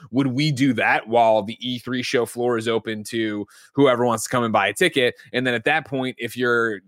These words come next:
publisher, how are you splitting up your games and where are you going? 'Cause again, this is something that Christopher Dring brings up in his Games Industry dot biz article, right? That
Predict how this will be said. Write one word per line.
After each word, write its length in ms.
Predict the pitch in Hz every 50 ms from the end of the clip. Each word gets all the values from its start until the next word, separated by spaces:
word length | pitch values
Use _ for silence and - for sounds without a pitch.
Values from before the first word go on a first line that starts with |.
| _ _ -
publisher, 560 | - 175 175 175 135 - 135 120 117 117 -
how 200 | - - 127 127
are 100 | 127 123
you 80 | 120 117
splitting 340 | - - 117 107 113 120 139
up 140 | 160 -
your 80 | 156 120
games 320 | 113 113 110 110 107 98
and 80 | 113 107
where 80 | 107 104
are 20 |
you 160 | 101 101 104
going? 400 | 104 - - 175 214 170 135 131
'Cause 160 | - 151 151
again, 420 | 151 147 131 - 185 254 277 - - - - - - -
this 180 | 190 202 - 254
is 120 | 220 -
something 360 | - 208 208 208 220 196 160
that 180 | 151 135 131 -
Christopher 340 | - 190 175 - 143 139 127
Dring 240 | 117 202 254 262
brings 240 | 175 139 139 135 123
up 200 | 135 131 123 -
in 40 | 123
his 160 | 123 117 110
Games 220 | - 123 117 110 120
Industry 300 | 113 110 - - 113 101
dot 100 | 90 -
biz 200 | 190 233 247 165
article, 260 | 110 104 98 - 101
right? 220 | 104 110 107 107 - _ - - - - - _ -
That 240 | - 139 127 113